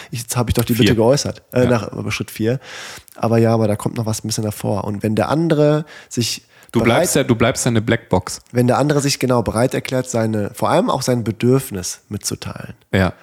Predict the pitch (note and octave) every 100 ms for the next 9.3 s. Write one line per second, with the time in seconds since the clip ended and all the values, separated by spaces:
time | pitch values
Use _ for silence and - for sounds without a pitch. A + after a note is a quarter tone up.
0 | _ - A2+ D3 C3 A#2 - G2+ - A#2
1 | G#2+ G#2+ - A2 - G#2+ - - - -
2 | - - - - - - A2 B2 C3 -
3 | - A2+ B2+ - G#2+ G2+ A#2 F#2+ G2 G2
4 | G2 G2 F#2 G2+ - - G2+ G2 F#2+ G2
5 | F#2+ G2 - G#2+ A#2+ A#2 G#2 G2+ G2+ G#2
6 | - G#2+ G2+ B2 C3 G#2+ A#2 A2 A#2 B2+
7 | C#3+ A#2 G#2+ B2 C3 A#2 G#2+ G2+ A2+ B2
8 | A#2 A2 G#2 - - G#2+ - B2 C3+ -
9 | C3 C3 C3